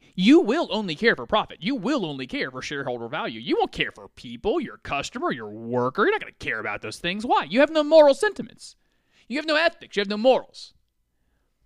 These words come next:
This has been the problem with American capitalism the last one hundred years. There is a direct correlation with us becoming terrible people. We have become terrible.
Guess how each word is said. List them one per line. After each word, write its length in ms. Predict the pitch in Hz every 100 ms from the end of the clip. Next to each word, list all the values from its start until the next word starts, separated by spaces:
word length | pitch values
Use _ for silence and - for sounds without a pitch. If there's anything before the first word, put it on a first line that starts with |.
| _ _ -
This 120 | 233
has 100 | 214
been 100 | 226
the 80 | 196
problem 240 | 220 202
with 80 | 190
American 300 | 190 185 165
capitalism 440 | 175 175 165 156
the 60 | 147
last 240 | 151 147
one 120 | 147
hundred 300 | 135 135 127
years. 280 | 151 190 - - _ -
There 160 | 175
is 80 | 208
a 60 | 202
direct 560 | 156 151 139 175 -
correlation 560 | - 214 147 139 196 226
with 140 | 165
us 200 | - 165
becoming 380 | - - 156 127
terrible 420 | - 123 139 208
people. 420 | - 135 - 135 127
We 280 | 151 175
have 320 | 196 185 175 151
become 340 | - 170 135 -
terrible. 580 | 262 285 123 123 220